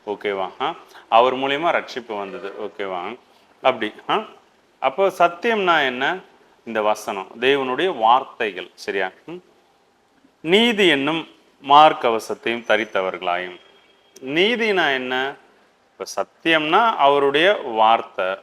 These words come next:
ஓகேவா? ம்? அப்போ நீதினா என்ன? வார்த்தையின்படி நடக்கிறதுக்கு தான் வந்து நீதி, ஓகேவா?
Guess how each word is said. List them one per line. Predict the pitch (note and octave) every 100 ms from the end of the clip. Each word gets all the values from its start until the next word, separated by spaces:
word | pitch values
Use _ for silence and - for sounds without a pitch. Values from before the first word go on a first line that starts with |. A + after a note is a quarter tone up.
| - G#2+
ஓகேவா? | G2+ A2 G2 F#2 F2 B2+ - _ _ _ _
ம்? | E3 F#3+ - _ _
அப்போ | D3 D#3 E3+
நீதினா | E3+ G3 B3 A3+ A3 G3 F3
என்ன? | D3 C#3+ C#3 D3 D3 _ _ _ _ _ _ _ _ _ _ _ _ _ _ _ _ _ G#2+
வார்த்தையின்படி | B2 D3 - - C#3+ B2+ A2 A2+ G#2 G2 C3+ - _ _ - G#2+
நடக்கிறதுக்கு | C3 F#3 F3 D#3+ A#2 G#2 G2+
தான் | B2+ D3
வந்து | G#2+ G#2 A2 G#2 -
நீதி, | - G#2+ G#2+ G2+ G2+ -
ஓகேவா? | F#2+ - G2+ F#2+ F#2+